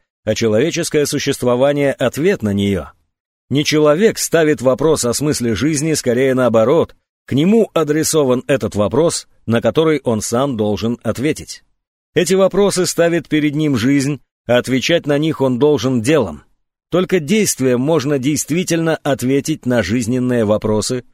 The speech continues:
Ответ на них содержится в ответственности нашего существования.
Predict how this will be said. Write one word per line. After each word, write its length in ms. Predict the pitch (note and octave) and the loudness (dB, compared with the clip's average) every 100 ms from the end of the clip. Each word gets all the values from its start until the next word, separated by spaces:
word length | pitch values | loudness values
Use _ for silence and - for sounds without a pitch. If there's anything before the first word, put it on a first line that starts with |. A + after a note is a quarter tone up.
| _ _ - | _ _ -4
Ответ 380 | A2 A#2 C#3 | -2 0 0
на 120 | - A#2+ | 2 0
них 240 | C#3 D#3 | 0 -2
содержится 840 | - G2+ G#2+ C#3+ C#3+ D3 C3+ C#3+ - | -4 -2 0 0 0 -2 0 0 0
в 120 | A2 | -2
ответственности 880 | B2 A2+ C#3+ D#3 A2 A2 G#2 - G#2 | -2 -2 -2 -4 -4 -2 -2 -4 -4
нашего 440 | A2 A#2+ A#2+ A#2 | -2 -2 -2 -4
существования. 840 | - A2+ A#2 - G#2+ A#2 G#2+ D2+ | -4 -6 -6 -2 0 0 -2 -6